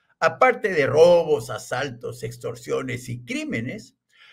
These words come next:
los bloqueos de carreteras aparecen aquí y allá en cualquier momento y por cualquier motivo.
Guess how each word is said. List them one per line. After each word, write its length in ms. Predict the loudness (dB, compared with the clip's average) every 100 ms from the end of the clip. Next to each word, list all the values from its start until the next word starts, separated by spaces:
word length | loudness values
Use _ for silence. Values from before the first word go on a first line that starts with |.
| 0
los 220 | 4 4
bloqueos 600 | 4 -2 4 6 6 6
de 100 | 2
carreteras 800 | -2 -2 -2 -4 -6 -4 -8 -8
aparecen 760 | -8 -8 -6 -6 -6 -8 -10 -10
aquí 640 | -10 -10 -8 -8 -8 -14 _
y 120 | -4
allá 400 | -4 -2 -6 -6 -6
en 160 | 2
cualquier 380 | 4 4 2 -4
momento 580 | -2 0 0 0 -2 -2
y 140 | -2
por 260 | 0 0 0
cualquier 460 | -2 -4 2 2 2
motivo. 540 | -6 -10 -16 -18